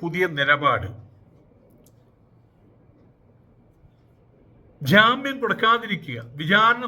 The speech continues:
തുടങ്ങാതിരിക്കുക, ആ ഒരു നിലപാട് വാസ്തവത്തിൽ ഇവിടുത്തെ ബി ജെ പി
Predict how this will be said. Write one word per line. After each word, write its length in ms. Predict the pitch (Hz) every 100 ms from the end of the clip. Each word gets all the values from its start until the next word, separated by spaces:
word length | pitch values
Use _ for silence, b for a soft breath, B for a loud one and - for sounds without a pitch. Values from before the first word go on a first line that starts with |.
| 170
തുടങ്ങാതിരിക്കുക, 800 | 147 185 220 220 180 147 117 117 117 - _ _ _ _ _ B B B 151
ആ 40 | 202 220
ഒരു 100 | 180
നിലപാട് 420 | 160 175 185 180 175 147
വാസ്തവത്തിൽ 540 | 143 143 135 123 135 160 202 - - _ _ _ _ b b b b b b -
ഇവിടുത്തെ 320 | 151 160 165 151
ബി 120 | 165 196 208
ജെ 100 | 208
പി 100 | 202